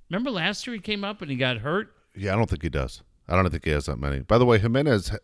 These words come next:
Speaker 2: signed, if, if I'm not mistaken here, is at six years, forty-three million.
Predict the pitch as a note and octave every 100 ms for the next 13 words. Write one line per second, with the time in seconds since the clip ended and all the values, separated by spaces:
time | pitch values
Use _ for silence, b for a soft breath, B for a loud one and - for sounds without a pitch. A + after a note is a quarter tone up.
0 | - - A2 G2+ G2 F#2+ G2 - G2+ F2+
1 | - F#2+ F2+ F2 G2 E2 - F#2+ - D#2+
2 | D2 D#2 D2+ E2+ E2+ C#2+ b b b b
3 | b - D3+ - B2+ A2+ A2 - G#2+ A2
4 | G#2+ - G2+ F#2+ G#2+ A#2+